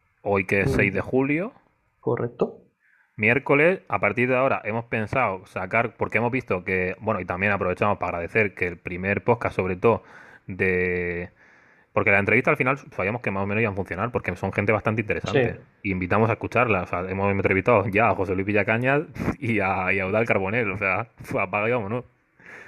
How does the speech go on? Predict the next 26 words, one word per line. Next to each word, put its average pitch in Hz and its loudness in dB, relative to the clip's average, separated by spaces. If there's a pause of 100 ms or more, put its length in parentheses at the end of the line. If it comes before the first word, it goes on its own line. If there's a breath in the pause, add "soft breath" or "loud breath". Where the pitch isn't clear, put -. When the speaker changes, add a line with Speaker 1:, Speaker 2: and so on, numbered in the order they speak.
(200 loud breath)
Speaker 1:
Que 104 2
son 104 2
Speaker 2:
Sí, 120 2
sí. 123 -6 (200)
Speaker 1:
top 120 4 (120)
prácticamente 104 0
en 107 0
España 113 -2
en 92 -6
su 95 -10
materia. 90 0 (1120 loud breath)
Pero 104 6
es 113 6
verdad 131 6
que 151 2
luego 107 2
el 113 2
podcast 123 -2
que 127 0
hicimos, 127 -2
el 92 -4
primer 95 -2
episodio, 127 0
funcionó 104 -4
súper 104 -2
bien, 92 -6